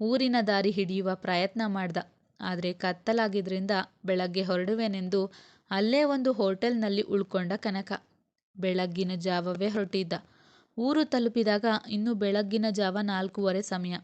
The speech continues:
ಊರಿನ ದಾರಿಯಲ್ಲಿ ಒಂದು ಕಾರ್ ನಿಂತಿತ್ತು. ಹೋಗ್ತಿದ್ದ ಕನಕ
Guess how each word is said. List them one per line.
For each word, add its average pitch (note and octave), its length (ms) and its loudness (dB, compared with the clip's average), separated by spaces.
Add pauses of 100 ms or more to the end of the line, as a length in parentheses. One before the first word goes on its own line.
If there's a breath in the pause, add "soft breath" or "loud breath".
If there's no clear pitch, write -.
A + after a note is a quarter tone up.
(640 loud breath)
ಊರಿನ C#4+ 340 0 (100)
ದಾರಿಯಲ್ಲಿ A3 640 4
ಒಂದು A#3 280 0
ಕಾರ್ G3+ 360 0
ನಿಂತಿತ್ತು. F#3 500 -4 (460)
ಹೋಗ್ತಿದ್ದ A#3+ 540 -2
ಕನಕ G#3+ 380 -2